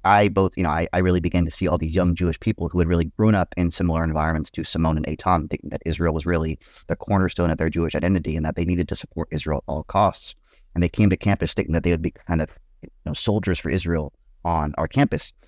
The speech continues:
But inevitably, they met Palestinians. They met Palestinian students and they read Palestinian books. And I began seeing them transform very quickly. Some of them, you know, went from, you know, the Students for Israel group to the J Street group or further left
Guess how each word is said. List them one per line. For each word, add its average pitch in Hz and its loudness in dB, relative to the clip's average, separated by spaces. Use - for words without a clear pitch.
But 95 2
inevitably, 107 2
they 95 2
met 101 0
Palestinians. 107 0
They 80 -6
met 85 0
Palestinian 85 0
students 90 0
and 71 -4
they 71 0
read 85 2
Palestinian 76 0
books. - 0
And 87 0
I 85 2
began 95 2
seeing 98 2
them 90 2
transform 87 -4
very 123 4
quickly. - -8
Some 101 0
of 92 2
them, 87 0
you 85 -2
know, 78 -2
went 90 0
from, 82 2
you - -6
know, 73 -2
the - -6
Students 107 0
for 101 0
Israel 101 2
group 95 -2
to - -14
the - 0
J 104 0
Street - -2
group 98 -2
or 85 -2
further 82 0
left 85 -2